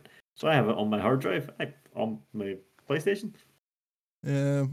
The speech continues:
Speaker 2: uh, you can't buy it on Xbox Store.
Speaker 1: That's weird. Actually, I wonder, is it still, was it, I wonder, was it removed?
Speaker 2: Yeah, 'cause you bought it. Of course, you have it.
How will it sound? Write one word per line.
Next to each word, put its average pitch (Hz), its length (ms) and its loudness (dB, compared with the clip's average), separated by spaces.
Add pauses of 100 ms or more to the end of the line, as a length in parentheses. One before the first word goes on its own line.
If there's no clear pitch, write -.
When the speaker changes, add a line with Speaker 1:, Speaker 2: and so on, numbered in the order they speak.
Speaker 2:
uh, 190 260 4
you 214 120 4
can't 311 260 0
buy 131 220 6
it 120 80 2
on 117 80 0
Xbox 151 760 -6 (420)
Store. 190 480 0 (960)
Speaker 1:
That's 277 140 -10
weird. 285 280 -4 (880)
Actually, 180 280 4
I - 60 2
wonder, 214 280 6
is 135 120 6
it - 80 -14
still, 113 400 6
was 190 220 0
it, 226 40 10 (300)
I - 40 -16
wonder, 175 220 0
was 139 160 4
it 123 140 0
removed? 98 800 0 (260)
Speaker 2:
Yeah, 185 400 12
'cause 151 380 6
you 185 100 8
bought 131 260 4
it. 165 180 4
Of 127 120 -8
course, 131 300 2
you 127 120 4
have 165 160 6
it. 185 100 0